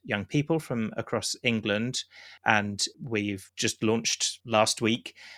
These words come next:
the first, uh, round of fieldwork for that, trying to encourage them to fill out the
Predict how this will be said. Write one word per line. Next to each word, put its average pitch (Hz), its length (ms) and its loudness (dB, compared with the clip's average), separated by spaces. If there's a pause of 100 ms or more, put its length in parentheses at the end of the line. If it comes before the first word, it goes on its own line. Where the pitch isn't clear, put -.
the 107 340 2
first, - 760 0
uh, 101 140 0
round 104 260 0
of 101 80 -4
fieldwork 104 520 -2
for 110 260 0
that, - 400 2 (100)
trying 104 360 0
to 104 440 -2
encourage 104 400 -2
them 107 140 -8
to 104 180 -4
fill 107 200 -2
out 104 180 -4
the 104 200 -2